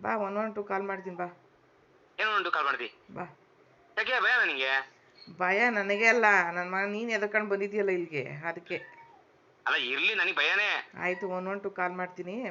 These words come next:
Speaker 1: ಬಾ,
Speaker 2: ಹಾ,
Speaker 1: ಕೂತ್ಕೊಂಡು
Speaker 2: ಎಲ್ಲಿ
Speaker 1: ಮಾತಾಡೋಣ.
Speaker 2: ಬರ್ಬೇಕು?
Speaker 1: ನೀನ್ ಬರ್ತಾ ಇದೆಯಲ್ಲ, ಬಾ, ಬಂದಿದ್ಯಲ್ಲ.
Speaker 2: ಅದೇ ಬಂದಿದ್ದೀನಿ, ಎಲ್ಲಿ ಬರ್ಬೇಕು ಅಂತ ಕೇಳ್ತಾ ಇದೀನಿ.
Speaker 1: ಯಾಕ್ ಕಳ್ಳನ್ ತರ
Speaker 2: ದೇವಸ್ಥಾನ
Speaker 1: ಯಾಕ್-,
Speaker 2: ಮುಂದೆ, ದೇವಸ್ಥಾನ, ದೇವಸ್ಥಾನ ಮುಂದೆ ಕೂತಿದ್ದೀನಿ.
Speaker 1: ಅಲ್ಲ, ಅಲ್ಲ,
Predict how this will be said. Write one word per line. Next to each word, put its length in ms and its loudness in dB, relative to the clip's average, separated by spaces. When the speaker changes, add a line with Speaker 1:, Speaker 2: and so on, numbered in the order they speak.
Speaker 1:
ಬಾ, 80 -10
Speaker 2:
ಹಾ, 80 2
Speaker 1:
ಕೂತ್ಕೊಂಡು 360 -2
Speaker 2:
ಎಲ್ಲಿ 120 2
Speaker 1:
ಮಾತಾಡೋಣ. 200 2
Speaker 2:
ಬರ್ಬೇಕು? 160 -2
Speaker 1:
ನೀನ್ 180 -2
ಬರ್ತಾ 160 4
ಇದೆಯಲ್ಲ, 320 4
ಬಾ, 60 8
ಬಂದಿದ್ಯಲ್ಲ. 440 2
Speaker 2:
ಅದೇ 220 2
ಬಂದಿದ್ದೀನಿ, 360 2
ಎಲ್ಲಿ 100 2
ಬರ್ಬೇಕು 200 2
ಅಂತ 120 -4
ಕೇಳ್ತಾ 180 0
ಇದೀನಿ. 180 -2
Speaker 1:
ಯಾಕ್ 280 2
ಕಳ್ಳನ್ 180 4
ತರ 60 2
Speaker 2:
ದೇವಸ್ಥಾನ 280 6
Speaker 1:
ಯಾಕ್-, 120 8
Speaker 2:
ಮುಂದೆ, 100 -4
ದೇವಸ್ಥಾನ, 220 -2
ದೇವಸ್ಥಾನ 220 0
ಮುಂದೆ 180 -2
ಕೂತಿದ್ದೀನಿ. 340 -4
Speaker 1:
ಅಲ್ಲ, 140 0
ಅಲ್ಲ, 140 4